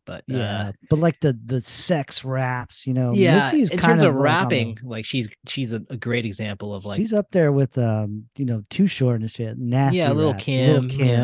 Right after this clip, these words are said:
Speaker 2: Kim, yeah,
Speaker 1: Yep,
Speaker 2: yeah.
Speaker 1: yep, yep, yep. And then, yeah, and then, then we got, like, the, you know, we got the, the Stallions and the, and
Speaker 2: Sex
Speaker 1: et cetera
Speaker 2: raps.
Speaker 1: and the City Girls and, you know,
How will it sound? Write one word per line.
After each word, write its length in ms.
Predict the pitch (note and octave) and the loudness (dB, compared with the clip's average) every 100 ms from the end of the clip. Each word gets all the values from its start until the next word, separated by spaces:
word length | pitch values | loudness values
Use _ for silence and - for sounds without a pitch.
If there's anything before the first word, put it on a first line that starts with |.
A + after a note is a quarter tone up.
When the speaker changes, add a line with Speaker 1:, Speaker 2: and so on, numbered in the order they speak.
| B2 | 2
Speaker 2:
Kim, 120 | A2+ | -2
yeah, 200 | A#2 A2+ | -4 -4
Speaker 1:
Yep, 180 | A2+ A2+ | -6 -8
Speaker 2:
yeah. 240 | G#2 G#2 G#2+ | -12 -14 -14
Speaker 1:
yep, 100 | F#2+ | -12
yep, 220 | A#2+ D#3 | -12 -10
yep. 160 | E3 D#3+ _ _ _ _ _ | -10 -12 _ _ _ _ _
And 100 | C3 | -4
then, 140 | C#3 C#3+ | -2 -2
yeah, 160 | D3 | -2
and 80 | B2+ | -2
then, 100 | B2 | -2
then 100 | B2 | -4
we 80 | A#2 | -4
got, 180 | A2+ G2+ | -6 -8
like, 200 | G2+ G2+ | -10 -12
the, 220 | - G#2 A2+ | -14 -14 -12
you 140 | A2+ | -14
know, 80 | G2+ | -14
we 60 | |
got 180 | G#2 G#2 - | -14 -16 -14
the, 200 | G#2 A2+ | -16 -16
the 100 | - | -16
Stallions 520 | - G#2 G#2+ A2 G#2+ | -12 -10 -8 -8 -8
and 100 | G#2+ | -10
the, 120 | G#2+ - | -12 -12
and 140 | B2+ | -14
Speaker 2:
Sex 340 | A#2+ C3 C#3 - | -8 -6 -6 -6
Speaker 1:
et 40 | |
cetera 120 | A2 | -10
Speaker 2:
raps. 380 | G2 F#2+ - - - - _ _ | -10 -12 -16 -20 -20 -20 _ _
Speaker 1:
and 220 | C#3+ A#2+ A#2 | -12 -10 -8
the 200 | A#2 A#2 | -8 -6
City 240 | - B2+ | -4 -4
Girls 480 | A2 A2 A2 A2 G2 | -4 -4 -2 -4 -6
and, 180 | G#2 G#2 | -8 -8
you 100 | G2 | -10
know, 220 | F#2+ | -12